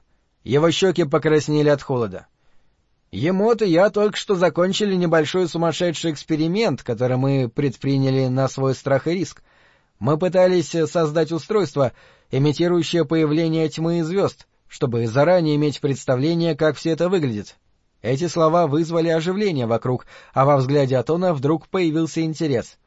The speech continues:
«Вы об этом раньше ничего не говорили. Ну и что вы сделали?» «Мы с Емотом обдумывали это уже давно», — сказал Фару, —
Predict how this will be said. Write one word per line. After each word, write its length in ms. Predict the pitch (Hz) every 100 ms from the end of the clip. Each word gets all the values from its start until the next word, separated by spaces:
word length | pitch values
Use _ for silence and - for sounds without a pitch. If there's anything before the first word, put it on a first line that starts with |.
| _ _ _ _ -
«Вы 260 | - 117 151
об 220 | 233 190
этом 320 | 165 190 185
раньше 520 | 160 175 175 - 220
ничего 520 | 214 220 - 226 131
не 160 | 120 175
говорили. 680 | 185 190 220 180 110 101 135 _ _ _ _ -
Ну 160 | 156
и 40 | 147
что 160 | -
вы 120 | 143
сделали?» 440 | 110 117 107 143 170 _ _ _ _ _ _ _ _ -
«Мы 180 | 135
с 120 | 156 -
Емотом 640 | 147 165 180 220 170 127 - _ _ _ _
обдумывали 680 | - 131 160 214 208 196 196
это 160 | 190 196
уже 200 | 170 185
давно», — 500 | 185 180 220 151 - _
сказал 380 | - 151 127 120
Фару, — 380 | 117 107 95